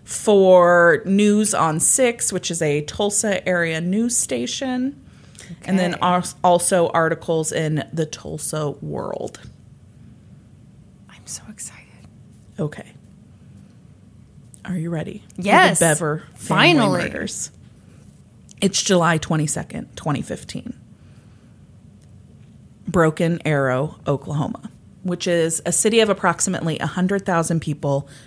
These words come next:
Speaker 1: just southeast of Tulsa.
Speaker 2: Gotcha.
Speaker 1: It's shortly before midnight. A call comes in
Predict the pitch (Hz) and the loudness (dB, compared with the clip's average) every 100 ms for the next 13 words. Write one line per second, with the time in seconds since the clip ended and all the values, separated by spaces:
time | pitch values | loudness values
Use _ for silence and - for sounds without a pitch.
0 | - - 175 170 - - - - 165 156 | -18 0 2 2 0 -4 -2 0 2 0
1 | 151 - 147 131 - - 147 - - - | -2 -4 -4 -4 -6 -8 -8 -6 -6 -6
2 | - - - - 175 165 175 165 - - | -10 -12 -16 -8 -8 -8 -14 -18 -20 -20
3 | - - - - - - - - - - | -20 -20 -20 -20 -20 -20 -20 -20 -20 -14
4 | - 165 - - 170 175 170 160 156 160 | -6 -4 -4 -2 -2 0 -2 -2 -4 -4
5 | 135 - - - - - - - - - | -2 -4 -6 -10 -12 -20 -20 -20 -20 -20
6 | - - - - - - - - - - | -20 -20 -20 -20 -20 -20 -20 -20 -10 -6
7 | 175 190 165 - 147 156 139 156 | -2 2 2 0 -2 -2 -4 -6